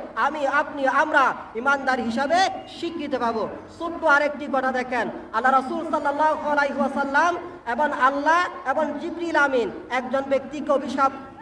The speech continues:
তিনজন ব্যক্তিকে লানত দিয়েছেন, অভিশাপ দিয়েছেন। তার মধ্যে একজন হলো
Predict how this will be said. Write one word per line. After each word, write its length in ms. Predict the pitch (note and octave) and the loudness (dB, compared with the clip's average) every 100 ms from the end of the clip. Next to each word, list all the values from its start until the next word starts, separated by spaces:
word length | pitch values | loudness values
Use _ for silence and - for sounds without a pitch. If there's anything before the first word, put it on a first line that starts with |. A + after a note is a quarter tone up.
| - - | -20 -14
তিনজন 340 | C#4+ C#4+ D4 C#4+ | -6 0 0 2
ব্যক্তিকে 600 | C#4+ - E4 D#4+ D4+ A#3 - - | 2 0 -4 0 0 0 -4 -10
লানত 440 | G#3+ C4+ E4 E4+ D#4 | -2 2 4 2 0
দিয়েছেন, 440 | D4 D4 C#4+ A3 - - - | 2 2 2 -2 -4 -10 -8
অভিশাপ 480 | G#3+ A#3 A#3 E4+ D#4+ | -6 -4 0 0 0
দিয়েছেন। 440 | D#4 D4+ C#4+ C4+ G3 - - | 2 2 2 0 -2 -6 -6
তার 180 | A#3+ C4+ | -2 0
মধ্যে 260 | C4+ C4+ C4+ | 2 2 0
একজন 320 | C4 C4 D#4+ | 0 0 2
হলো 340 | B3+ C4+ A#3 | 2 2 2